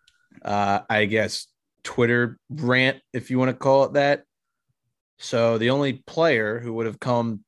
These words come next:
to Vegas from the Flyers is Nolan Patrick, who we know has had concussion problems. So I can't help but think that there's been something said between the two of them about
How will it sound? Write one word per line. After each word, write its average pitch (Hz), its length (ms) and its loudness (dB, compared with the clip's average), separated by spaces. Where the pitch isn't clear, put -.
to 123 260 -2
Vegas 110 800 -2
from 110 560 -6
the 117 60 -4
Flyers 117 560 2
is 107 100 -6
Nolan 113 280 -4
Patrick, 135 560 -4
who 110 120 -6
we 110 100 -2
know 113 240 0
has 113 140 -2
had 120 180 -2
concussion 120 460 -4
problems. 104 580 -10
So 110 600 0
I 117 80 -2
can't 143 300 0
help 135 200 0
but 120 120 -4
think 127 260 -2
that 127 140 -6
there's 117 160 -4
been 113 140 -8
something 113 720 -6
said 123 360 2
between 113 300 -4
the 107 80 -4
two 123 280 0
of 107 100 -4
them 117 220 -2
about 104 360 -6